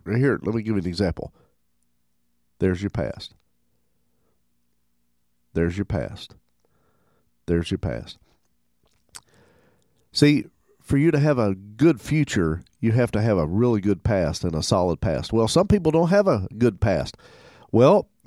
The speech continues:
your past changes every second. And so what happens is, if you're making good, sound decisions right now, then that's gonna help you in your future. I hope that makes sense to you. So that's why we need to stop trying to have a better last year.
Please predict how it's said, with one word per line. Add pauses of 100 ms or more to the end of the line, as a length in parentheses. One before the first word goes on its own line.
your
past (140)
changes
every
second. (640)
And
so
what
happens
is,
if
you're
making
good,
sound
decisions (340)
right
now, (600)
then
that's
gonna
help
you
in
your
future. (160)
I
hope
that
makes
sense
to
you. (380)
So
that's
why (160)
we
need
to
stop
trying
to
have
a
better
last
year.